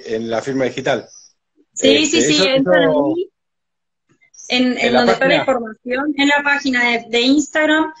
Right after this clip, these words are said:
Speaker 2: donde está la información de, bueno, quiénes somos, eh, más abajo vas a encontrar el link, entras ahí, pones tu firma digital y ya estás colaborando, estás sumando y siendo parte de esto.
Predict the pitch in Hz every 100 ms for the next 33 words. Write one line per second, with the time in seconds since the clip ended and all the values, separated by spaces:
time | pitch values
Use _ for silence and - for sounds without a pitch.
0 | - - _ 240 240 233 247 247 247 233
1 | 233 233 240 240 214 208 202 233 233 233
2 | 254 269 311 277 254 - _ _ - 214
3 | 202 220 233 214 226 262 226 233 214 208
4 | 202 208 220 220 214 262 285 214 202 208
5 | 208 196 262 247 214 208 208 208 214 214
6 | 220 202 214 254 233 196 196 202 202 208
7 | 202 - - 226 208 208 208 226 214 214
8 | 214 196 196 202 208 196 196 196 196 196
9 | 185 185